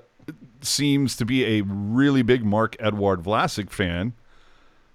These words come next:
I wonder if the buyout question's gonna come up tomorrow.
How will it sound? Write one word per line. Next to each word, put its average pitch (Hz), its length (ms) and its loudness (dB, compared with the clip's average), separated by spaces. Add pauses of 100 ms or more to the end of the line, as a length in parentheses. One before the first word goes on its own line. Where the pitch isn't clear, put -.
(640)
I 98 80 0
wonder 120 340 6
if 107 120 0
the 113 100 2
buyout 113 420 4
question's 104 420 -2
gonna 95 160 -4
come 107 300 0
up 101 160 0 (640)
tomorrow. 95 580 0